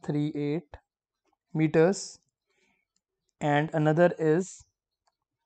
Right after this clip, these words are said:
three point four two meters. So that means at x is equal to five point three eight meters from point C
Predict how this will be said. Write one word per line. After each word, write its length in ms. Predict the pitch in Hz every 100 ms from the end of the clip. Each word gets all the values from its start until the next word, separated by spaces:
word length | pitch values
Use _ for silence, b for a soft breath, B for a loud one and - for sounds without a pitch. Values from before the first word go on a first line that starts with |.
| _ _ _ _ _ _ _ -
three 220 | - 175
point 480 | 170 - 160 156 160
four 480 | - - 156 156 156
two 260 | 165 160 202 - _ _ _ _ _ _ _ _ -
meters. 600 | 147 135 - - - - _ _ _ _ _ _ _ _ _ _ _ _ _ _ _ b b b b
So 160 | -
that 320 | 151 165 180 202
means 360 | 190 214 208 -
at 240 | 160 165
x 260 | 165 165 -
is 120 | 196
equal 260 | 190 196
to 80 | 196
five 340 | 175 165 160 165
point 300 | 185 190 180 -
three 240 | 165 175
eight 240 | 170 165
meters 400 | 170 160 170 175 -
from 260 | - 160 160
point 300 | 165 156 156
C 420 | - 151 139 180